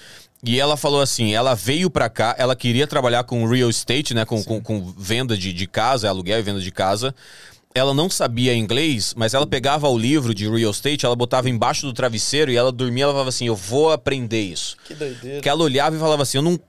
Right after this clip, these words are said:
Speaker 1: aqui é um borrão, eu não consigo entender nenhuma palavra." Então ela dormia com o livro e aí estudava inglês, ela lia, come-,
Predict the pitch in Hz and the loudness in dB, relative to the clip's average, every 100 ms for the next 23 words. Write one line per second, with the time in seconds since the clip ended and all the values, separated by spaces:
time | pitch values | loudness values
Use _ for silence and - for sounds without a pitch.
0 | _ _ _ - 127 143 160 156 180 156 | _ _ _ -4 -2 2 4 4 4 4
1 | 165 151 123 151 139 156 160 151 143 156 | 4 4 2 2 0 0 -2 0 2 2
2 | 147 185 175 127 107 90 73 92 _ _ | 2 2 2 2 2 0 -6 -16 _ _
3 | - - - 117 151 151 151 135 156 180 | -20 -12 -6 0 0 2 2 2 2 0
4 | 151 139 123 135 156 160 160 127 135 143 | 2 2 4 4 4 2 2 2 2 0
5 | - 120 127 117 117 117 160 160 127 131 | -2 0 2 2 0 2 2 2 2 2
6 | 135 117 123 139 131 | 2 0 -2 -2 0